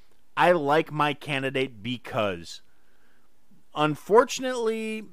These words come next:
we've come to the point where the majority of the people I know that are voting blue, and they have the blue no matter who mindset, the strongest thing any of them can say about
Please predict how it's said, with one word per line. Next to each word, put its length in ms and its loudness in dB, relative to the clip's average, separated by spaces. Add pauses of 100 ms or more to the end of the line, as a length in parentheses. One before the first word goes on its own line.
(120)
we've 300 -2
come 220 0
to 60 -2
the 80 0
point 320 -2
where 380 6
the 140 -2
majority 540 2
of 160 -2
the 140 -2
people 340 -4
I 140 0
know 220 4
that 120 0
are 80 0
voting 380 0
blue, 420 0 (520)
and 300 -4
they 120 2
have 200 -2
the 180 -2
blue 280 -2
no 120 2
matter 320 2
who 140 2
mindset, 640 -2 (840)
the 220 -4
strongest 720 2
thing 260 -2
any 240 -2
of 140 -2
them 200 0
can 200 -4
say 260 -2
about 480 0